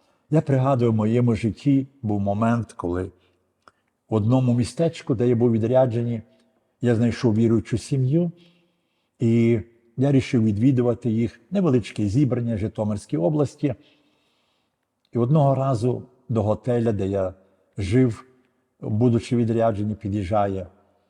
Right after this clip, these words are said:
е, цей брат і каже: «Ви знаєте, прийдіть до мене додому, щось з дружиною моєю сталося». Ну, добре, як найду час, в моєму розпорядженні був автомобіль, я возив начальника,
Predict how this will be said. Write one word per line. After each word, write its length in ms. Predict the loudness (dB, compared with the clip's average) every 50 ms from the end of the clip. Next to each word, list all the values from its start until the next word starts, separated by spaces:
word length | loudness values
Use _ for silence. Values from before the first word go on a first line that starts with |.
| _ _ _ _ _ -10
е, 140 | -8 -8 -8
цей 240 | -6 -4 -4 -2 -2
брат 400 | -2 0 0 2 0 0 -2 -6 -8
і 80 | -8 -8
каже: 340 | -6 -4 -4 -4 -2 -2
«Ви 140 | -2 -2 -4
знаєте, 580 | -2 -2 -4 -2 -2 -2 -4 -6 -8 -10 -12 -12 -14 _ _ _ _ _ _ _ _
прийдіть 580 | 0 2 2 4 4 2 2 0 -2 -6 -18 _ -16
до 260 | -12 -8 -6 -4 -4
мене 280 | -2 -2 -2 -4 -4 -4
додому, 480 | -4 -4 -4 -2 -4 -4 -4 -6 -10
щось 240 | -6 -2 0 0 2
з 40 | 2
дружиною 500 | 0 0 0 0 0 -2 -2 -2 -4 -4
моєю 360 | -4 -4 -4 -4 -4 -6 -6
сталося». 600 | -8 -6 -4 -4 -4 -4 -6 -10 -14 -16 -20 -20 -20 _ _ _ _ _ _ _ _ _ _ _ _ _ _ _ _ _ _ _ _ _ _ _ _ _ _ _ _ _ _ -20 _ _ _ _ _ _ _ _ 0
Ну, 140 | 2 4 4
добре, 460 | 4 4 4 4 2 2 0 0 -2 -6 _ _ _ _ _ _ _ _ _ _ -2
як 260 | 0 2 2 2 0
найду 300 | -2 -2 0 0 -2 -2
час, 540 | -2 -2 -4 -4 -4 -4 -8 -12 -20 -20 _ _ _ _ _
в 40 | -2
моєму 280 | 0 0 2 2 0 0
розпорядженні 580 | -2 -4 -4 -4 -2 0 0 0 0 -2 -2
був 140 | 0 0 0
автомобіль, 600 | 0 0 0 0 0 0 0 0 0 0 0 0
я 140 | -2 -2 -4
возив 440 | -4 -4 -6 -4 -4 -4 -4 -4 -4
начальника, 680 | -6 -6 -4 -4 -4 -2 -2 -4 -4 -6 -6 -8 -8